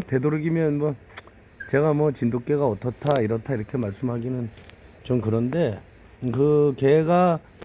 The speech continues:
이제 이것만 아시면 돼요. 그 진돗개가 어떤 형태학적으로 똑같이 생겼다, 이렇게 생각하신 분은 좀 오산이라 이거예요. 그건 뭐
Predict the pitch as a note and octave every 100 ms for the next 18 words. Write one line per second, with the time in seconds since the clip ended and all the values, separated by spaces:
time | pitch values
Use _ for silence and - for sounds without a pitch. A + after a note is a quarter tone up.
0 | - - - - - C3+ E3 C#3+ F3 F3+
1 | F3 E3 - F#3 E3 B2 B2+ D#3 C#3+ A#2
2 | A2+ C#3+ B2+ C3 C3 C3+ D3+ B2+ A2 B2
3 | C#3+ C3 A#2 G2 G#2+ D3 D#3 E3 - E3+
4 | B2+ - C#3 B2+ A#2 C#3+ F#3+ - - -
5 | - - - F3+ - F3+ - F3+ F#3 E3+
6 | - B2+ G#2 - - - - - _ -
7 | - - B2+ C#3 F#3 F#3 F#3+ F3 E3+ -
8 | F#3 E3 F#3+ F3 F3 A#2 A#2+ C3 C#3+ D3
9 | C3 G2 G#2 G2+ A2+ C#3 A2 B2+ B2+ G#2+
10 | B2